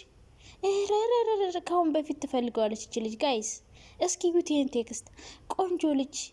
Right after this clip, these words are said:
ቴክስት አይደለም ኮመንት፣ እም? ቆንጆ ልጅ ብላ እሟ ብለዋለች። በፈጣሪ ስም ኧረ በስመ አብ። አንቺ ከንፈር ኢሞጂ ትልቅ <laughs> አንቺ ባለጌ፣ እውነትም ባለጌ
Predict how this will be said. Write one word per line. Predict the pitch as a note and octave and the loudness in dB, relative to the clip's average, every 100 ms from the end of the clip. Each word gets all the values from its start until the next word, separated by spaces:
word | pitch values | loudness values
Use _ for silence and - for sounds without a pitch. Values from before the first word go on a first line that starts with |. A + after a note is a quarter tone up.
| _ | _
ቴክስት | - F4+ - - | -6 -4 -4 0
አይደለም | A#3 G#3 G#3 G#3+ | 0 0 -6 -2
ኮመንት፣ | D#4 B3+ G#3+ G#3 - - | 0 2 0 -6 -12 -6
እም? | A4 - - - - - - - - - - | -6 -6 -20 -20 -20 -20 -20 -20 -20 -14 -4
ቆንጆ | D#4 D4+ C#4 | 0 2 2
ልጅ | B3+ B3 | 0 -2
ብላ | A#3+ D#4 C#4+ | -2 0 2
እሟ | C4 B3+ D4 E4+ | 2 2 0 -2
ብለዋለች። | A3+ F#3+ F#3+ G#3 - - - | 0 0 -2 -6 -14 -14 -2
በፈጣሪ | A#3 A3 A3 G#3 F#3 - - F3 D3+ - D#3+ - | 0 0 -4 -6 -6 -8 -6 -4 -4 -6 -8 -8
ስም | - - - - - - - | -12 -16 -20 -20 -20 -20 -4
ኧረ | E4 D#4 D4 | 0 2 0
በስመ | E4 F#4 E4 - - G3+ - - | 0 0 0 -4 -8 -10 -12 -12
አብ። | F3+ G#3 - - | -12 -14 -14 -6
አንቺ | C4 A3+ A#3+ - G#4+ D#5 C#5+ - - | -4 -4 -6 2 4 4 0 -2 -6
ከንፈር | D#4+ D4 C#4 - C#4+ F4+ G4 | 0 2 0 0 0 0 2
ኢሞጂ | G#4 G4+ G4 F#4+ F#4 | 0 2 0 0 0
ትልቅ | F4+ F4+ E4 - - - - - - | 0 0 -2 -10 -14 -20 -20 -14 -6
<laughs> | - - F4+ - - - - - - - - - - - - | -6 -2 -4 -4 -10 -10 -12 -10 -12 -16 -20 -18 -18 -18 -8
አንቺ | G4 E4+ C#4 C4 | -2 -2 0 2
ባለጌ፣ | A3 G3+ G#3 A3 | 4 2 2 0
እውነትም | B3+ G#3 D#4 D#4 | 0 0 -2 -2
ባለጌ | F#3 F3 F#3 | -2 -4 -10